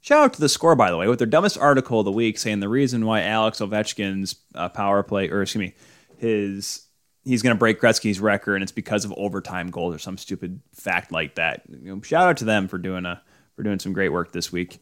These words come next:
And I, you know what? I would've, I'm gonna give one to T J Oshie for getting two assists in this game. He looked really good. Obviously, the power play goal setting up Ovechkin was great. I think he looked solid, and obviously set up Lars, or was it Eller's? I forget now. Was it Eller's goal or was it?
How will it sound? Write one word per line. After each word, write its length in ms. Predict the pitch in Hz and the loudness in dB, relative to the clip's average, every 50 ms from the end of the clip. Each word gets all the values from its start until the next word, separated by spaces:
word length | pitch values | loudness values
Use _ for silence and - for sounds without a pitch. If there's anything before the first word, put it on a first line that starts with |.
| _ _ _ _ _ _ _ _ | _ _ _ _ _ _ _ _
And 600 | - 123 117 123 123 120 120 123 127 127 127 123 - | -10 -8 -6 -4 -2 -2 0 0 0 0 0 -2 0
I, 120 | - 117 | 2 2
you 140 | 131 135 147 | 4 6 6
know 80 | 160 180 | 6 6
what? 180 | 196 190 - | 6 6 4
I 40 | 123 | 4
would've, 320 | 123 131 160 202 254 233 - | 2 4 4 4 4 2 0
I'm 80 | - 170 | -2 -2
gonna 100 | 202 240 | 0 2
give 140 | 247 262 240 | 2 4 4
one 80 | 233 | 4
to 60 | 196 160 | 4 2
T 180 | - - 165 | 2 2 2
J 160 | 151 151 135 | 4 4 4
Oshie 340 | - 107 120 123 - - 127 | 6 6 4 4 2 0 -2
for 120 | - 113 107 | -2 -4 -4
getting 280 | - 120 120 113 110 | -2 0 0 0 0
two 160 | - - 113 | -2 -2 -2
assists 320 | 107 104 - - 110 - - | -2 -2 -2 -2 -4 -2 -2
in 80 | 110 | -4
this 120 | 104 104 - | -4 -4 -4
game. 240 | - 110 104 107 107 | -2 -2 -2 0 0
He 120 | 110 110 | 0 0
looked 240 | 117 110 101 - - | 0 -2 -2 -4 -6
really 260 | 104 104 104 104 101 | -4 -2 0 0 0
good. 380 | 98 98 98 98 98 101 95 82 | -2 -2 -2 -2 -2 -2 -4 -4
Obviously, 380 | 73 82 92 95 - - 95 | -6 -8 -8 -6 -8 -8 -10
the 80 | 85 80 | -10 -10
power 320 | - - 104 101 104 98 | -6 -2 2 2 2 2
play 240 | 90 - 104 104 98 | 0 0 -2 -2 -2
goal 200 | 90 95 98 98 | 0 0 -2 -2
setting 260 | 92 - - 98 92 | -2 -2 -4 -4 -4
up 80 | 90 - | -4 -6
Ovechkin 520 | 90 90 90 107 104 98 - - 104 101 | -6 -6 -2 -2 -2 -2 -2 -4 -6 -6
was 160 | 95 95 95 | -6 -6 -8
great. 400 | 101 101 104 104 104 104 104 - - _ _ _ _ _ | -8 -6 -4 -2 0 0 -2 -4 -6 _ _ _ _ _
I 140 | - 107 117 | -2 -2 0
think 200 | - - 117 110 | 0 0 -2 -2
he 140 | - - 110 | -2 -2 -2
looked 160 | 98 92 - | -2 -2 -2
solid, 640 | - - 117 98 101 101 98 101 104 104 101 101 107 | -2 0 2 4 4 4 4 4 4 4 2 0 -2
and 360 | 117 - - 90 90 80 80 | -6 -12 -12 -12 -12 -10 -8
obviously 300 | 92 95 92 - - 95 | -8 -8 -8 -6 -6 -6
set 20 | |
up 140 | 82 76 - | -8 -8 -8
Lars, 280 | 82 78 78 76 71 - - | -6 -6 -6 -6 -8 -10 -14
or 360 | - - 92 87 82 82 95 _ - - - - | -12 -10 -8 -8 -10 -12 -14 _ -14 -14 -14 -14
was 140 | - - - | -14 -14 -8
it 40 | - | -2
Eller's? 280 | - 151 180 185 175 - _ - | 0 0 0 0 -2 -6 _ -18
I 60 | - | -16
forget 380 | - - 85 71 67 69 - - | -14 -14 -14 -14 -14 -16 -16 -16
now. 120 | - 55 | -18 -20
Was 120 | 53 78 80 | -20 -20 -18
it 60 | - | -12
Eller's 260 | - 110 123 127 120 - | -6 -4 -4 -4 -4 -4
goal 160 | 127 120 131 | -4 -4 -2
or 80 | 113 | -2
was 160 | 101 98 92 95 | -4 -4 -6 -8
it? 140 | 95 - | -10 -10